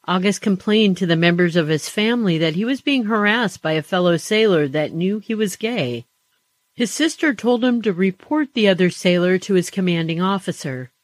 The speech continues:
but with the Don't Ask, Don't Tell policy in place, August was reluctant to do so. Instead,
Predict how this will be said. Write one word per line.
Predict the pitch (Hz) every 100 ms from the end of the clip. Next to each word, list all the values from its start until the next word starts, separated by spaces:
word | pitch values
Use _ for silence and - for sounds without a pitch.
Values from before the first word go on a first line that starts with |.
| _ _
but | 165
with | 151 175
the | - 143
Don't | 180 190 208
Ask, | 196 190 196 -
Don't | 190 185 180
Tell | - 190 190
policy | 208 202 208 202 208
in | 202 190
place, | - 202 208 220 - - _ _ _ _ -
August | 170 170 196 -
was | 226 202
reluctant | 220 196 156 - 165 139
to | 156
do | 147 175 180
so. | - 160 131 123 - _ _ _ _ _ _ _ _
Instead, | 185 180 - 170 165 196